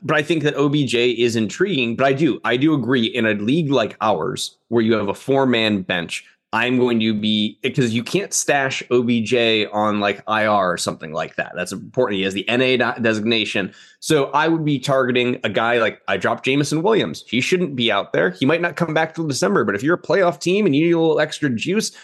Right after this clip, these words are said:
and you've got that I R spot open, not a bad pickup. But I, I agree with you, but I can understand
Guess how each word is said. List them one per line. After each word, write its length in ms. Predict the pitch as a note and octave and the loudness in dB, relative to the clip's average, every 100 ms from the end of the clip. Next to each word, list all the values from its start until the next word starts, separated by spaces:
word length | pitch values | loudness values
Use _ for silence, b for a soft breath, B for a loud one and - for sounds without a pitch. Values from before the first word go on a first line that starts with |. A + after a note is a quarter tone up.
| - | -4
and 100 | A#2+ | 0
you've 120 | D3 | 2
got 80 | D#3 | 2
that 160 | C#3 | 0
I 160 | B2 D3+ | 0 2
R 140 | D3+ | 2
spot 280 | D3 D3+ - | 0 -2 0
open, 380 | D#3 G#3+ A#3+ A3+ _ _ | -2 -2 -4 -4 _ _
not 180 | B2+ D#3 | -2 -2
a 40 | |
bad 280 | C#3+ D#3 D3 | 0 -2 0
pickup. 400 | F3 - E2 - b b _ _ | -2 -2 -6 -8 b b _ _
But 120 | D3 | 0
I, 240 | A3 G#3 F3+ | 0 2 2
I 0 | |
agree 380 | G#3+ D3 C#3 D#3 | 2 2 2 2
with 140 | B2 | 2
you, 60 | A#2+ | 0
but 120 | A#2 | 2
I 80 | C#3+ | 0
can 140 | F3+ F3+ | 0 0
understand 960 | D#3+ D3+ - - C3 C3 A#2+ A2 G#2+ | 0 0 -2 -6 -4 0 0 0 -2